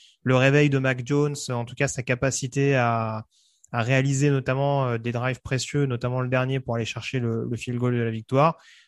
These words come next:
Après, le chantier, ouais, est quand même important. Il y a encore un fumble pour Damien Harris. Il y a une ligne offensive qui est, euh,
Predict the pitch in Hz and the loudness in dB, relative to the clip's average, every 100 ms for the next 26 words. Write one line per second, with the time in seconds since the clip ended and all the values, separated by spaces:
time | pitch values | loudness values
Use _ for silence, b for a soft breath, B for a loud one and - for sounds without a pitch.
0 | B 107 139 127 107 - 139 127 117 107 | B -8 -4 -4 -6 -4 0 2 0 -4
1 | 104 104 104 101 143 147 117 104 113 110 | -6 -6 -6 -6 -2 0 -2 -4 -6 -4
2 | 123 120 120 123 110 113 110 110 135 139 | -4 -4 -4 -4 -6 -4 -2 0 0 -2
3 | - 113 117 110 - 117 - 131 - 110 | -4 -4 -4 -6 -6 -10 -8 -10 -8 -6
4 | 104 98 98 | -6 -6 -10